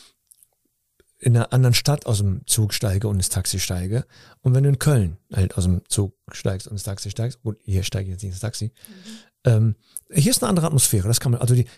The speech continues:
Speaker 1: ich glaube, die Menschen in der Stadt sind zugänglicher, offener oder öfter offen als verschlossen.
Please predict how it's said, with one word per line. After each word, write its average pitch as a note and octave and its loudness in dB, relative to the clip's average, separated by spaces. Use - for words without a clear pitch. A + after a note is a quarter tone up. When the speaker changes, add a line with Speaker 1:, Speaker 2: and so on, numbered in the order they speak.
Speaker 1:
ich B2+ 0
glaube, E3 2
die C#3 4
Menschen B3+ 0
in D#3+ -2
der E3+ -2
Stadt - -6
sind D3+ 0
zugänglicher, A2+ 2
offener G#2 2
oder A#2+ 2
öfter E3 2
offen D#3 2
als C3+ 2
verschlossen. A#2 0